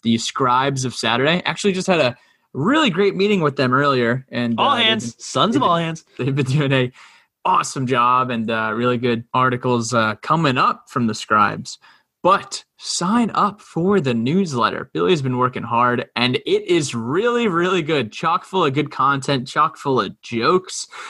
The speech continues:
Speaker 1: There's some Easter eggs in there, as Billy just said. Wayne Kent, we see you, uh, picked up on it, and, uh, we love that. So sign up for the newsletter. Go to sons of saturday dot com. Go
Speaker 2: Tell
Speaker 1: to the
Speaker 2: your
Speaker 1: bottom.
Speaker 2: friends to sign up.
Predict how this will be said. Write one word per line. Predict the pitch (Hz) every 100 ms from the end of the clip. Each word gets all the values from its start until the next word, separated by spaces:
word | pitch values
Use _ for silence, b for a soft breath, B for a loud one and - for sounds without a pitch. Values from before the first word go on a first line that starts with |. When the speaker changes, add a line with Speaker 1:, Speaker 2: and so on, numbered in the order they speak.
| B B B
Speaker 1:
There's | 127 120
some | - 104 -
Easter | 151 180 - 185
eggs | 180 180 160
in | 175 175
there, | 165 170 185
as | 156 139
Billy | 135 143 147
just | 139 143 143 -
said. | 135 147
Wayne | 131 131 139 139
Kent, | 143 135 156 -
we | 131
see | 131 - 131
you, | 131 135 135
uh, | 135 131
picked | 127 - 135
up | 143 -
on | 147 151
it, | 165 160
and, | 127 127
uh, | 127 127 123 131 b b b _
we | 123
love | 143 170 147
that. | 160 202 -
So | -
sign | 131 - 156 262
up | 302 -
for | - 214 233
the | 226
newsletter. | 208 180 202 170 139 104 -
Go | 135 185
to | 196
sons | - 151
of | 143
saturday | 131 123 123
dot | 117 117
com. | - 95 98 - -
Go | -
Speaker 2:
Tell | 247
Speaker 1:
to |
the | 440
Speaker 2:
your | 494
Speaker 1:
bottom. | 107
Speaker 2:
friends | 269 370
to | -
sign | 226 214 170 143
up. | 104 -